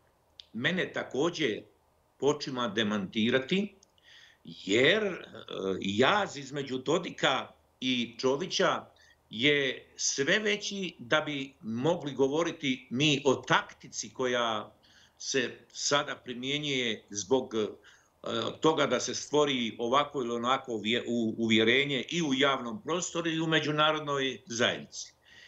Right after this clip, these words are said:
Ja naprosto mislim da Čović počima trpeti pritiske koji postaju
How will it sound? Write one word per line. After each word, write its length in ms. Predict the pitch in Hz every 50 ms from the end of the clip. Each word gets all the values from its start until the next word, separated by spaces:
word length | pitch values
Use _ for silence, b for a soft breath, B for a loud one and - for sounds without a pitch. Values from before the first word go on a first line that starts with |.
| B B B B B B B _
Ja 140 | 139 165 202
naprosto 440 | 226 233 226 139 135 - - 196 -
mislim 420 | 151 196 208 - - 220 208 185
da 300 | 160 170 156 147 131 - -
Čović 300 | 160 175 185 190 - - -
počima 420 | 175 180 175 - 190 175 156 135
trpeti 600 | - - - 196 196 - 165 - - 127 - -
pritiske 880 | - 185 226 220 220 - 190 139 - - - - - - 127 170 208 208 - - - b b b b b b b _ _
koji 300 | - 135 135 127 123 -
postaju 500 | 147 170 185 - - 208 202 180 143 -